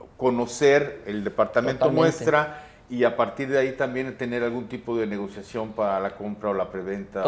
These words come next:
Speaker 2: Totalmente, ahorita es la etapa de preventa, estamos terminando la etapa de preventa, este, y es el mejor momento definitivamente para hacer,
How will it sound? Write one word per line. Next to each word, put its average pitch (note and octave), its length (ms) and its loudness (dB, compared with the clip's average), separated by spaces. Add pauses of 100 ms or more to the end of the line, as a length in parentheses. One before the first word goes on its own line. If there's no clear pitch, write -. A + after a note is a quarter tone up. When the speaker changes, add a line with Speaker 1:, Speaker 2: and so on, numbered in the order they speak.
Speaker 2:
Totalmente, D3+ 460 4
ahorita C3+ 200 0
es D#3 80 2
la D#3 120 4
etapa D3 360 6
de D3+ 80 4
preventa, C3 680 0
estamos C3+ 540 0
terminando B2+ 500 0
la C3 80 2
etapa C3 300 2
de C3 40 0
preventa, C#3+ 760 0
este, A2+ 800 -6 (180)
y D#3+ 460 -2
es C#3+ 160 2
el D#3+ 140 6
mejor D3 340 4
momento C3+ 600 2
definitivamente A#2+ 680 -2
para B2 180 -2
hacer, A#2+ 260 0